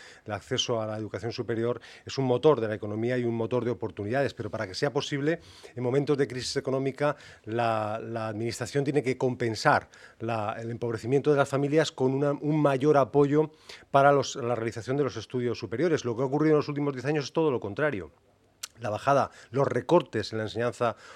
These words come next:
universitaria, la bajada de los presupuestos en las enseñanzas universitarias, especialmente en la región de Murcia, donde han perdido casi un veinte por ciento en las universidades públicas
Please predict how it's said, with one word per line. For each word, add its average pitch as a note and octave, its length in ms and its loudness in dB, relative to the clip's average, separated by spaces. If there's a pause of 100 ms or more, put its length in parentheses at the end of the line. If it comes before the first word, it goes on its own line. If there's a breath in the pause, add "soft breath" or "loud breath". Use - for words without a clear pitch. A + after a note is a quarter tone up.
(120)
universitaria, B2 640 2
la C3+ 80 4
bajada C3+ 400 4
de C3 80 4
los A2+ 160 -2
presupuestos A2+ 760 0 (400 loud breath)
en A2+ 200 -2
las A2 280 -2
enseñanzas A#2 640 -2
universitarias, A2+ 440 0
especialmente B2+ 460 0
en A#2 80 0
la G#2+ 80 0
región A#2 300 -2
de G#2+ 240 -2
Murcia, C3 380 0
donde G#2+ 160 0
han A2 100 0
perdido A#2 240 2
casi B2 220 -2
un G#2+ 100 -2
veinte C3 240 2
por A2 140 -4
ciento C3 300 -2
en G#2 40 -2
las G2 140 -8
universidades G#2+ 400 -6
públicas B2 580 -6